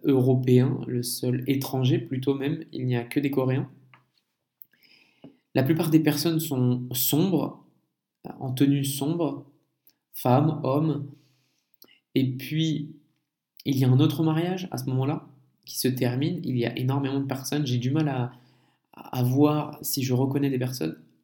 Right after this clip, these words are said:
encore plus, euh, du fait que nous portons le masque, et d'autant plus que les personnes sont habillées dans des tenues dans lesquelles je ne les ai absolument jamais vues. Alors que ce soit la coupe de cheveux, la, la,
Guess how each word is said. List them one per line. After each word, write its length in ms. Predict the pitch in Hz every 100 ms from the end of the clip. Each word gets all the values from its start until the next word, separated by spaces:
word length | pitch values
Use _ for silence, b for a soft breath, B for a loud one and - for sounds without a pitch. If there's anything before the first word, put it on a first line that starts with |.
| _
encore 440 | 127 147 160 156 -
plus, 540 | 175 180 - - B B B B B B B _ -
euh, 220 | 135 131
du 200 | 127 131
fait 460 | 139 - 156 156 -
que 340 | - 131 123 -
nous 160 | 131
portons 320 | 127 127 -
le 100 | 123
masque, 500 | 120 160 208 - - _ _ _ _ _ _ - B B B B
et 280 | - 147 156 156
d'autant 360 | 139 143 147 143
plus 420 | - 160 185 185
que 140 | -
les 140 | 127 120
personnes 340 | 143 143 165
sont 180 | 151 127
habillées 220 | 127 135
dans 140 | 131
des 140 | 123 123
tenues 500 | 131 143 175 185 - - _ _ _
dans 160 | 131 123
lesquelles 340 | 123 127 170
je 100 | 135
ne 80 | 127
les 180 | 123 131
ai 140 | 127
absolument 560 | 131 147 - 143 147 156
jamais 360 | 151 143 143 135
vues. 300 | 131 127 B B B B B _ _
Alors 160 | - 123
que 40 |
ce 120 | - 123
soit 140 | 123
la 100 | -
coupe 240 | 127 147
de 180 | 139 139
cheveux, 460 | 139 - 143 143 147
la, 320 | 76 50 -
la, 420 | - - - -